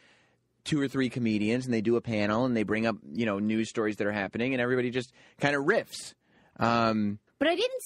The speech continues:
Speaker 2: sneak it in 'cause it was just a natural part of my, my verbiage.
Speaker 1: It was just a, at one point, you said Refgate
Speaker 2: Yes.
Speaker 1: on the show.
Speaker 2: And I am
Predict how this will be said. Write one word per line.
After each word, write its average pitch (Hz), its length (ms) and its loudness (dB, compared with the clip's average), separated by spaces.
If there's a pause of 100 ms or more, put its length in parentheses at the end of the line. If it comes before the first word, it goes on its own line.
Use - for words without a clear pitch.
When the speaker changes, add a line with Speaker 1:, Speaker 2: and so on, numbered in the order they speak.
Speaker 2:
sneak 294 260 -2
it 262 80 0
in 330 160 0
'cause 226 220 -2
it 262 80 -2
was 247 200 -4
just 285 220 -4
a - 20 -6
natural 254 380 -2
part 233 240 -2
of 190 120 -4
my, 190 300 -2 (340)
my 202 140 2
verbiage. 202 580 -4
Speaker 1:
It 127 120 0
was 143 140 0
just 165 220 0
a, 160 120 2 (260)
at 175 160 2
one 202 340 2
point, 185 300 0
you 180 240 0
said 202 320 2
Refgate 151 560 2 (400)
Speaker 2:
Yes. 214 220 -2 (140)
Speaker 1:
on 185 260 4
the 165 100 2
show. 185 260 4
Speaker 2:
And 262 140 4
I 349 100 2
am 349 100 2